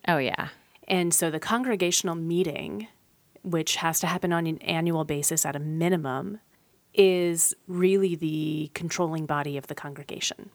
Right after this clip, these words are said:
Speaker 1: Okay.
Speaker 2: Any major decisions, calling a pastor, setting a financial commitment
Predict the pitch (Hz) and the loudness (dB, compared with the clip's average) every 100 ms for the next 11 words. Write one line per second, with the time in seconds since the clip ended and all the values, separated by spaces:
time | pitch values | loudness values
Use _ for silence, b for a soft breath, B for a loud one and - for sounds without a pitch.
0 | _ _ 180 170 156 131 147 202 220 240 | _ _ -4 0 0 -2 2 2 4 2
1 | 202 175 170 175 180 165 165 - 160 151 | 2 2 2 2 2 0 -2 -2 -2 -4
2 | - - - - - - 175 175 175 - | -6 -6 -6 -8 -6 0 2 2 -2 -4
3 | 165 156 - - 160 156 156 170 _ - | -4 -2 -2 -4 -6 -8 -10 -14 _ -4
4 | - - 170 165 170 165 160 - - 160 | 0 2 2 2 2 2 0 -2 -2 0
5 | 160 160 170 170 - - 165 160 170 160 | 2 0 -2 -4 -8 -6 -4 -4 -4 -2
6 | 160 - - | -4 -4 -6